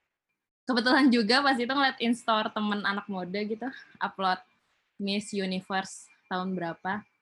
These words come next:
Terus kayak kepikiran, eh, kayaknya untuk tahun ini tuh sebenarnya Miss Universe tuh jatuhnya ke tenaga kesehatan gitu. Kenapa? Karena kan,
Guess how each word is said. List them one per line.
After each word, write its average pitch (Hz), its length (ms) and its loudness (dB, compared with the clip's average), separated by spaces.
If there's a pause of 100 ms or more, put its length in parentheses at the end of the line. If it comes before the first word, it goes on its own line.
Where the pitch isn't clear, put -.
(120)
Terus 233 160 -2
kayak 196 240 -8
kepikiran, 190 480 -6 (560)
eh, 175 640 -6 (1600)
kayaknya 220 720 2
untuk 226 380 -2
tahun 208 260 2
ini 208 220 -2
tuh 294 160 -4
sebenarnya 214 480 -2
Miss 254 240 -2
Universe 214 500 -4
tuh 302 300 -4 (240)
jatuhnya 214 580 0
ke 190 380 -4
tenaga 190 400 -2
kesehatan 190 680 -6
gitu. 156 160 -18 (1120)
Kenapa? 214 340 2
Karena 233 240 0
kan, 285 140 2